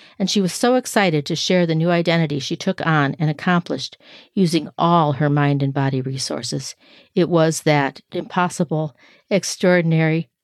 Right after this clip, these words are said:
ultimate dream goal. It was the twenty-nine thousand twenty-nine feet,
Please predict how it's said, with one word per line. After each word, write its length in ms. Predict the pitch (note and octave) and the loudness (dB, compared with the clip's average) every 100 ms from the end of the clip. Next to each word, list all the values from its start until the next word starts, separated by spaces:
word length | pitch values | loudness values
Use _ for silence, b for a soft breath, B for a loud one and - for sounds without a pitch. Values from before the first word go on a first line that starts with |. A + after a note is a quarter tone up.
| _ - | _ 0
ultimate 580 | F#3+ F#3 F3+ E3 - | 0 2 0 0 -2
dream 360 | - F3 D#3+ D#3 | -2 0 2 0
goal. 380 | E3 D#3 D3+ C3+ _ _ _ b b b b b b | 0 0 -2 -10 _ _ _ b b b b b b
It 80 | G3+ | 0
was 220 | F#3+ E3+ | 2 0
the 100 | E3+ | -6
twenty-nine 640 | - G#3+ A#3 B3 A3+ A3 | -4 0 2 4 4 2
thousand 600 | A3 F3+ D#3+ D3 D#3+ D#3+ - - | 2 0 0 0 -2 -2 -6 -12
twenty-nine 600 | - F3 G3 G3+ G3 G3+ | -4 0 2 4 2 0
feet, 420 | - E3 C#3+ | -2 -4 -4